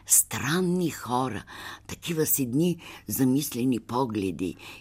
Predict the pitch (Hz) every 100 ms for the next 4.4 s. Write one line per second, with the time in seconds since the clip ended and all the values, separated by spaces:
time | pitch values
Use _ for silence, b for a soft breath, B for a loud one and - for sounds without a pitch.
0 | - 139 139 - 131 139 147 131 139 135
1 | 139 117 - 139 170 170 147 135 139 90
2 | 127 120 113 113 107 101 98 - 190 180
3 | 165 147 120 B B B - 190 - 196
4 | 156 170 180